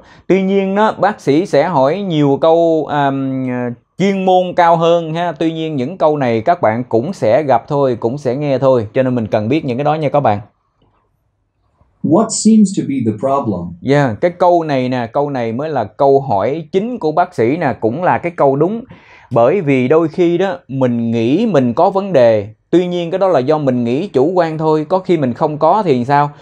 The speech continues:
Speaker 1: Cho nên á, nếu là bác sĩ thì người ta sẽ hỏi là "What seems to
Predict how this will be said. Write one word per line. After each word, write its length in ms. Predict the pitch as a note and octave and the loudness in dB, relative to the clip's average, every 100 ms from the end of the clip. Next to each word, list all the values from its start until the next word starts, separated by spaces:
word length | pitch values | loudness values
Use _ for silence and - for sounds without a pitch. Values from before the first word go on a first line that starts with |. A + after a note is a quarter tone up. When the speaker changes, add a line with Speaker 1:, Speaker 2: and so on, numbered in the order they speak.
| - - - | -20 -16 0
Speaker 1:
Cho 120 | E3+ | 2
nên 260 | E3+ E3+ F3 | 4 2 2
á, 160 | G3 - | -2 -2
nếu 380 | E3+ A3 C4+ A3 | 0 2 2 2
là 280 | D3 B2+ | 2 2
bác 240 | B2 G3 - | 0 -2 -2
sĩ 280 | C#3+ B2+ F#3+ | -2 0 0
thì 80 | |
người 180 | F3 B2+ | -2 -2
ta 220 | A#2 D3+ | 0 -2
sẽ 120 | D3 D#3 | 0 -2
hỏi 360 | E3 A#2+ D3 | -2 0 0
là 180 | E3+ B2+ | 2 2
"What 240 | B2 F3+ A3+ | 2 0 -2
seems 540 | - G#3 F#3+ F#3 | -4 -2 0 -2
to 60 | - | -2